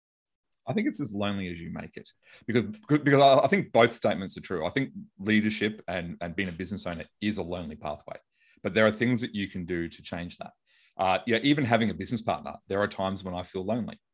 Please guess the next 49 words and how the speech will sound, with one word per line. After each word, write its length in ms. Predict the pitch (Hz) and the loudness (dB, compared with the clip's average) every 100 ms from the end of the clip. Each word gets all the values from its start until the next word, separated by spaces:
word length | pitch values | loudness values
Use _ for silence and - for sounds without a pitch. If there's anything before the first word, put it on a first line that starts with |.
| _ | _
right? 260 | - 90 | -8 -6
Because 500 | - 92 - 113 107 - - | -6 -6 4 4 4 -2 -10
there 100 | 139 | -2
are 40 | 147 | 2
certain 320 | 180 165 147 | 6 6 4
discussions 580 | 127 - 101 107 101 90 | -4 -2 -2 -2 -4 -2
that 220 | 95 95 | -4 -4
we 180 | 95 - | -10 -10
can, 300 | - 98 95 | -10 -6 -4
or 220 | 92 87 - - | -4 -8 -10 -10
we 80 | |
probably 240 | 85 107 82 | -4 -4 -2
should 180 | 117 95 | -2 0
have, 160 | 90 | -2
but 80 | 82 - | -4 -10
we 60 | |
don't 180 | 85 87 | -8 -6
have. 320 | 76 - - _ - - - | -8 -12 -16 _ -20 -20 0
And, 440 | 107 110 110 104 107 | 6 8 8 4 2
uh, 280 | 107 101 104 104 | 4 6 6 6
and, 380 | 104 101 95 - 107 107 | 2 2 -4 -10 -14 -14
you 180 | 117 131 | -4 0
know, 80 | 110 | 2
even, 220 | 143 151 170 | 4 4 6
even, 260 | 143 135 - | 4 2 0
and 80 | 127 | 0
even 160 | 143 117 | 2 2
when 100 | 101 | 2
you 60 | |
make 180 | 110 143 | 2 2
those 160 | 139 110 | 0 0
discussions, 400 | - 82 - 90 | -4 -6 -6 -12
it's 80 | |
quite 300 | - 104 98 | -4 -2 0
lonely 400 | 95 95 92 87 - | -2 -6 -6 -10 -8
getting 180 | 92 90 | -6 -6
to 60 | - | -6
that 160 | 73 | -10
discussion. 420 | - - 101 - 64 | -8 -2 -2 -2 -6
So 380 | - 98 95 92 - - - - | 0 4 4 2 -4 -20 -20 2
I 140 | 104 135 | 4 4
think 280 | 156 113 113 | 2 2 4
that 280 | 101 87 - | 4 4 -6
it 180 | 98 - | -10 0
definitely 340 | 110 110 92 | 0 0 -4
is 80 | 95 | -4
a 60 | 87 | -4
lonely 300 | 95 85 80 | -4 -6 -6
path, 360 | 82 80 - | -2 -2 -4